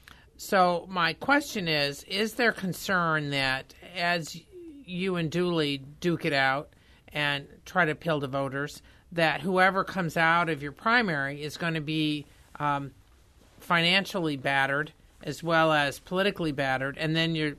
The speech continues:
be turning around and facing potentially, uh, a well-funded Republican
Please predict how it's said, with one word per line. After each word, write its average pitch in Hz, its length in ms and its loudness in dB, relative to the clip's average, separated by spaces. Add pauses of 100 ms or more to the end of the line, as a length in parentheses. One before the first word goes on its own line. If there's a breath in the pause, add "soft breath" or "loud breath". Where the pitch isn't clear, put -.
be 147 120 -8
turning 165 320 -2
around 147 260 0
and 139 140 -6
facing 151 500 -6
potentially, 147 880 -4 (340 soft breath)
uh, 143 220 -2
a 151 100 0
well-funded 151 840 0 (160)
Republican 151 880 -4